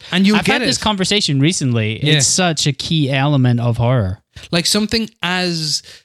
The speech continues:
Speaker 1: predictable by way of film grammar, uh, as Halloween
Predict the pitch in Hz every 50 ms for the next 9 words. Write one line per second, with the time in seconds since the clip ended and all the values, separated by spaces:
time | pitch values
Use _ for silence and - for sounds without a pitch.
0 | _ _ _ - 170 160 143 180 190 - 214 175 190 180 160 160 156 151 147 143
1 | 156 156 147 127 - - - 156 156 160 165 151 139 143 143 143 156 170 190 196
2 | 208 202 _ _ _ _ _ _ _ _ _ _ - 147 143 139 135 - - 127
3 | 135 135 123 - - 151 143 143 139 135 156 160 160 180 190 190